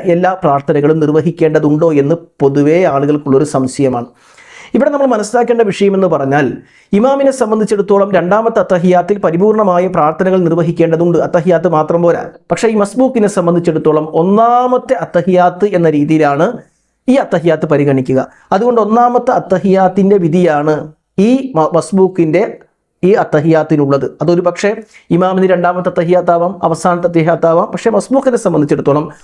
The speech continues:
ഒന്നാമത്തെ അത്തഹിയാത്തായിട്ടാണ് പരിഗണിക്കുക. അതുകൊണ്ട് തന്നെ പണ്ഡിതന്മാർ പറയുന്നത് അത്തഹിയാത്തു ലില്ലാഹി വസ്സലവാത്തു വത്വയ്യിബാത്തു എന്നുള്ള ദുആ, അഷ്ഹദു അല്ലാ ഇലാഹ ഇല്ലല്ലാഹ് വ അഷ്ഹദു അന്ന മുഹമ്മദ് റസൂലുള്ളാഹ്, അഷ്ഹദു അല്ലാ ഇലാഹ ഇല്ലല്ലാഹു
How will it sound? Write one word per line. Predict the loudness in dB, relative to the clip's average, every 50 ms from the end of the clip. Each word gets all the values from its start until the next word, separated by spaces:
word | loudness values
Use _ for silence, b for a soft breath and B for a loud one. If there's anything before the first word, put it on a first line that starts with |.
| B B
ഒന്നാമത്തെ | -2 0 0 0 0 0 0 -2 -2
അത്തഹിയാത്തായിട്ടാണ് | -2 -2 -2 0 2 0 2 2 2 0 0 0 0 0
പരിഗണിക്കുക. | 0 0 0 2 2 0 0 -2 -2 -4 -4 B B B B B B B
അതുകൊണ്ട് | -2 0 0 0 2 2
തന്നെ | 2 2 0 0
പണ്ഡിതന്മാർ | 0 0 2 2 2 0
പറയുന്നത് | 0 0 0 0 2 2 2 0 0
അത്തഹിയാത്തു | -2 -2 -2 0 2 2 2 2 2 2 0 2
ലില്ലാഹി | 2 2 2 2 2 2 0 0 0 0 0 0 -4 -8 B B -2
വസ്സലവാത്തു | -2 -2 0 0 0 2 2 2 0 0 0 0
വത്വയ്യിബാത്തു | 0 0 0 0 0 2 2 2 2 2 2 0 0 0 0 0
എന്നുള്ള | 2 0 0 0
ദുആ, | 0 -2 -2 -2 -2 -2 -2 -4 B B B B B B
അഷ്ഹദു | -6 -6 -4 -4 -2 0 2 2 2
അല്ലാ | 2 2 0 0 0
ഇലാഹ | 0 2 2 2 0 0 0 2
ഇല്ലല്ലാഹ് | 2 2 2 2 0 0 0 -4 B B B B _ _
വ | -2 -2
അഷ്ഹദു | -2 -2 -4 -4 -2 -2 0 0 0
അന്ന | 0 0 0 -2
മുഹമ്മദ് | -2 -2 -2 0 0 0 0 0
റസൂലുള്ളാഹ്, | -2 -2 0 0 0 2 0 0 -2 -4 -6 -12 -20 _ _ _ _ _ _ _ _ _ _ _ -8
അഷ്ഹദു | -6 -2 0 2 2 2
അല്ലാ | 2 2 0 0 0
ഇലാഹ | 0 0 0 0 -2
ഇല്ലല്ലാഹു | -2 -2 0 0 0 0 0 0 0 0 0